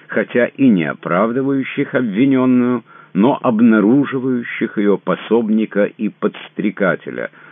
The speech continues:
до сих пор гулявшего на свободе и безнаказанно пользовавшегося плодами совершённых преступлений. Сообщаем это только как слух – хотя есть основания думать, что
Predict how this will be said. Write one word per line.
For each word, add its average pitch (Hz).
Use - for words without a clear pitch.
до 85
сих -
пор 101
гулявшего 80
на 71
свободе 123
и 170
безнаказанно 101
пользовавшегося 113
плодами 85
совершённых 69
преступлений. 58
Сообщаем 71
это 71
только 69
как -
слух – 90
хотя 113
есть 107
основания 73
думать, 71
что -